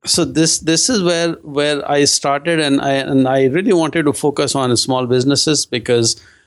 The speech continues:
um, again, I thought I had paid my dues to the large corporations <laughs> in my previous world. Uh, and, uh, frankly speaking, it was also very refreshing to work with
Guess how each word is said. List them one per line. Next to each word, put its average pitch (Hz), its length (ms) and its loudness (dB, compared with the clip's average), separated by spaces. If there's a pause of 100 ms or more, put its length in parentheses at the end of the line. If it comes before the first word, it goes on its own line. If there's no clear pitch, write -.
(140)
um, 120 480 -4 (260)
again, 135 640 -2
I 143 140 -2
thought 143 220 -2
I 139 80 2
had 131 140 -4
paid 139 160 0
my 135 140 4
dues 127 300 2
to 135 120 -2
the 110 100 0
large 120 260 0
corporations 139 800 0 (100)
<laughs> - 120 -20
in 139 180 2
my 151 220 2
previous 139 460 0
world. 139 340 2 (500)
Uh, 123 400 -2
and, 143 380 2
uh, 143 580 0
frankly 165 480 -2
speaking, 151 580 0
it 135 200 0
was 139 140 2
also 135 280 0
very 135 240 4
refreshing 127 560 -2
to 131 100 -2
work 131 280 0
with 127 380 -4